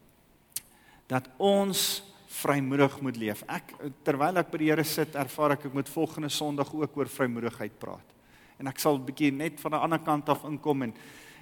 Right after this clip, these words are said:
en ek wil met julle oor iets anders te praat daaroor, maar, maar ek ervaar regtig dat ons 'n vrygewige lewe moet leef. Lukas,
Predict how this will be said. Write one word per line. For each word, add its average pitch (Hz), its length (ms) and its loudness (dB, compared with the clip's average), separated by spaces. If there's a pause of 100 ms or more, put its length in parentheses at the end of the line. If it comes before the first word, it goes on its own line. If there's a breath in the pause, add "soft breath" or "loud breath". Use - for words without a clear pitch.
en 135 60 -6
ek 131 120 -4
wil 135 140 2
met 135 160 -2
julle 139 180 6
oor 135 140 2
iets 135 140 -2
anders 143 300 0
te 147 100 -4
praat 131 300 4
daaroor, 117 340 0
maar, 123 160 -2 (120)
maar 151 180 -8
ek 156 120 -4
ervaar 165 420 4
regtig 156 460 2
dat 139 200 4 (100)
ons 208 500 2 (120)
'n 143 80 -2
vrygewige 185 1120 2 (880 loud breath)
lewe 139 680 4 (360)
moet 127 280 -2
leef. 110 520 -6 (1800)
Lukas, 143 680 2